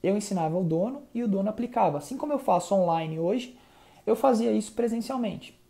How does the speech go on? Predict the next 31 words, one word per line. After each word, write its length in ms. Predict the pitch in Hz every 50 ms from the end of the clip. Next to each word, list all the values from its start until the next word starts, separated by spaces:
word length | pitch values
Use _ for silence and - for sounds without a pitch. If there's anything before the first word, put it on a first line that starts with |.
| _ -
A 100 | - 196
única 200 | 240 254 247 240
coisa 160 | - 208 208
que 80 | - 208
mudava 280 | 220 208 208 208 208 226
era 80 | 233
que 100 | 226 -
eu 60 | 240
ia 100 | 233 233
na 100 | 233 226
casa 180 | - 214 214 214
da 80 | 214 208
pessoa 240 | 220 214 - 214
presencial. 600 | 196 220 208 214 220 220 - 254 202 151 - - - _ -
Hoje 180 | 160 156 160
eu 40 | 165
não 80 | 175 185
faço 260 | - 185 185 - -
mais 240 | 202 202 208 202 202
isso. 240 | 185 - - - - _ _ _ _
Ou, 160 | 247 311 302
na 80 | 285 254
verdade, 540 | 214 196 185 196 233 254 240 170 143 - - - - - - - - _ _ _ _ _ _ _ _ _ _ _ _
até 380 | - 196 208 196 - - - 294
faço. 600 | 285 - - 330 220 156 - - - - - - _ _ _ _ _ _ _ _ _ _ _ _ _ _
Só 320 | - - - - - 208 196
que 120 | 196 -
é 40 | 214
caro. 420 | - - - 240 180 143 127 127 - - _ _ _ _ _ _
Tipo 220 | _ - 180 - 165
assim, 280 | 160 - - 160 143